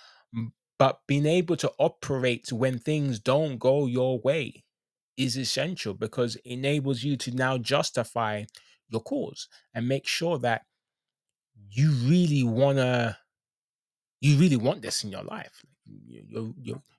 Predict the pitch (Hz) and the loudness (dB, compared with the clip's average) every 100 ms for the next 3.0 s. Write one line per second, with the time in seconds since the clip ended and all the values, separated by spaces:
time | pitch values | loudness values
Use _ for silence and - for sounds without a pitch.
0 | - 147 139 165 143 123 120 127 143 139 | 2 4 6 4 2 0 0 4 4 4
1 | 113 139 175 - 98 - - _ - - | -2 -4 -4 -4 -8 -12 -20 _ -20 -16
2 | - 131 127 143 170 170 - 135 127 | -2 0 2 4 4 2 2 2 2